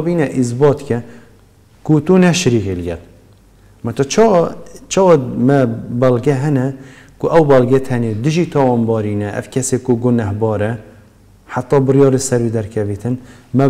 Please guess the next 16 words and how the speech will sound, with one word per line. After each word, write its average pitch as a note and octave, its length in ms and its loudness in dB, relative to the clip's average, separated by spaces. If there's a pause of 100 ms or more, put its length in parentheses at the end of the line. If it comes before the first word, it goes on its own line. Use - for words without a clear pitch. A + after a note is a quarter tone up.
بەرو F#3+ 260 6
ڤاژی C3+ 320 0
ئەگەر B2+ 320 2
بەڵگێ C3+ 260 2 (120)
دژی G3+ 300 0
هەبن، F#3 300 0 (540)
ئیزباتە D3 540 2
هەندێ F#3 200 0
بکەن E3+ 220 -2
کو E3 100 -2
ئەڤەنە E3 320 0
تاوانبارە. A#2 520 2
ئەو F#3 140 2
ژی A3 140 0
مەیەتن. B2+ 320 -2 (400)
چاوەیەت G#3+ 320 6